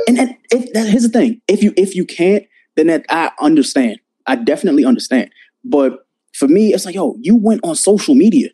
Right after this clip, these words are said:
You went on Twitter. And you pretty much played your nigga out. <laughs> in front of everybody. It was like,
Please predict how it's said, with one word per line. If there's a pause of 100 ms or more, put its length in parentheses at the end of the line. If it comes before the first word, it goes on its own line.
You
went
on
Twitter. (760)
And
you
pretty
much
played
your
nigga
out. (560)
<laughs>
in
front
of
everybody.
It (400)
was
like,